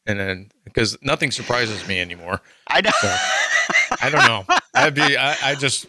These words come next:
Speaker 1: uh, like,
Speaker 2: Well,
Speaker 1: I
Speaker 2: maybe
Speaker 1: don't
Speaker 2: it could be a mo-, movie we review.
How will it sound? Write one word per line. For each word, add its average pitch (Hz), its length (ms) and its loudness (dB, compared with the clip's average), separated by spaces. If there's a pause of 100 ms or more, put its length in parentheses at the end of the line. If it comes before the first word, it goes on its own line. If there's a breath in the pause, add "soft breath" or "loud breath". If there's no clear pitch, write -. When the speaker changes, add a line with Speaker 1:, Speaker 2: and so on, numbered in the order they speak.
Speaker 1:
uh, 117 220 2
like, 107 260 0
Speaker 2:
Well, - 160 4
Speaker 1:
I - 60 0
Speaker 2:
maybe - 240 4
Speaker 1:
don't 190 160 0
Speaker 2:
it 170 160 0
could 175 140 0
be 160 180 4
a 156 80 2
mo-, 147 220 -2
movie 135 400 0
we 131 180 2
review. 131 600 -2